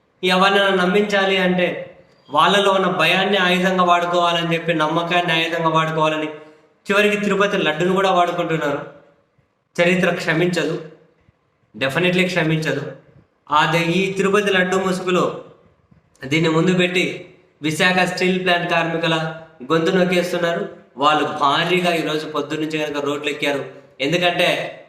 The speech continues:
వాళ్ళ హెచ్ఆర్ఏ కట్ చేసుకుంటూ, ఆ, స్టీల్ ప్లాంట్ సీఎండీ ఉత్తర్వులు ఇచ్చారట. వాళ్ళ హెచ్ఆర్ఏ కట్ చేసేసారట. ఇంకా అమ్మకానికి వచ్చేసింది, అయిపోవస్తది,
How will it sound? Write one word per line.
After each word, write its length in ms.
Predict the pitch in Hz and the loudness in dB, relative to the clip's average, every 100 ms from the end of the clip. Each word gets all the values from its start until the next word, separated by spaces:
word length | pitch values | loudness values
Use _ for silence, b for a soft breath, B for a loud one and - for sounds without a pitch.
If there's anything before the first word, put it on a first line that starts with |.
| 143 | 0
వాళ్ళ 200 | 156 156 | 2 2
హెచ్ఆర్ఏ 520 | 160 151 190 180 180 | 0 -2 0 0 0
కట్ 280 | 175 156 170 | 0 -2 -2
చేసుకుంటూ, 640 | 175 165 175 165 151 - - - _ _ _ _ - | -4 -2 -4 -2 -4 -6 -14 -20 _ _ _ _ -8
ఆ, 80 | 135 | -6
స్టీల్ 300 | - 185 185 | -2 -2 0
ప్లాంట్ 240 | 185 180 | 0 -2
సీఎండీ 360 | - 165 165 160 | -2 -2 0 -2
ఉత్తర్వులు 420 | 151 165 165 156 | -2 -2 -2 -4
ఇచ్చారట. 380 | 147 147 127 - - - - _ _ _ _ _ | -4 -4 -4 -4 -8 -12 -20 _ _ _ _ _
వాళ్ళ 120 | 143 143 | -2 0
హెచ్ఆర్ఏ 420 | 151 180 180 170 | 0 2 2 0
కట్ 220 | 156 160 | -2 0
చేసేసారట. 400 | 160 156 127 110 - - - | -2 -2 -4 -6 -12 -18 -10
ఇంకా 120 | 135 131 | -4 -2
అమ్మకానికి 520 | 120 160 190 208 202 | 0 2 2 2 0
వచ్చేసింది, 460 | 170 196 196 190 | 0 -2 -2 -2
అయిపోవస్తది, 1000 | 151 147 175 175 165 170 156 165 - - | 0 0 0 0 0 -2 -2 -2 -6 -14